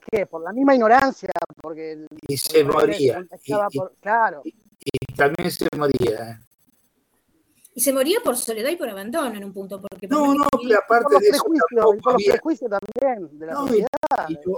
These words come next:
Speaker 2: y no había medicina.
Speaker 3: Claro, no había
Speaker 2: Hoy
Speaker 3: medicina.
Speaker 2: tenemos, hoy, hoy, hoy tenemos los cócteles que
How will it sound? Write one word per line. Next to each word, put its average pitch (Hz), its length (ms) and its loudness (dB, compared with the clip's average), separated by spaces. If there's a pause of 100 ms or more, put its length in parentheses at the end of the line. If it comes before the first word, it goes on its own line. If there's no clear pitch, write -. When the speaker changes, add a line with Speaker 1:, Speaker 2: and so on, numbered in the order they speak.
(140)
Speaker 2:
y 156 100 -6
no 190 140 0
había 185 300 2
medicina. 131 800 -4 (520)
Speaker 3:
Claro, 202 400 -4
no 202 80 -14
había 233 140 -8
Speaker 2:
Hoy 240 60 0
Speaker 3:
medicina. - 240 6
Speaker 2:
tenemos, 403 380 4
hoy, - 440 -2 (100)
hoy, 196 280 0
hoy 196 140 -2
tenemos 175 340 0
los 127 140 -6
cócteles 143 720 -2
que 110 260 -10